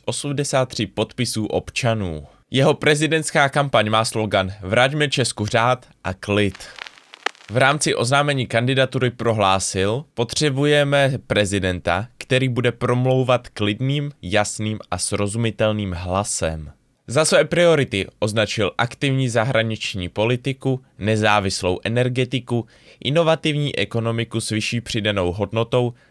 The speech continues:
zdravé životní prostředí a vzdělání. Hlavní je podle Petra Pavla mít jasné postupy, jak v těžkých dobách postupovat. Mimo to navrhuje vývoj flexibilního integrovaného digitálního systému,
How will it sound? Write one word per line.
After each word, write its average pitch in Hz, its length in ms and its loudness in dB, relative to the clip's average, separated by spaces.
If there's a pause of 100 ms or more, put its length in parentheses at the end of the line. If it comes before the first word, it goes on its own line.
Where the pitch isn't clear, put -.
zdravé 110 480 2
životní 101 400 -2
prostředí 113 760 -4 (100)
a 92 80 -8
vzdělání. 95 960 0 (540)
Hlavní 139 420 4
je 156 100 4
podle 123 260 0
Petra 131 420 0
Pavla 110 380 2
mít 110 280 -6
jasné 123 440 0
postupy, 107 760 -4
jak 113 200 -2
v - 80 -18
těžkých 139 580 -4
dobách 107 520 0
postupovat. 98 840 -2 (300)
Mimo 139 240 0
to 160 140 0
navrhuje 123 560 2
vývoj 113 380 0
flexibilního 143 880 -4
integrovaného 117 1200 0
digitálního 110 840 -2
systému, 95 720 -2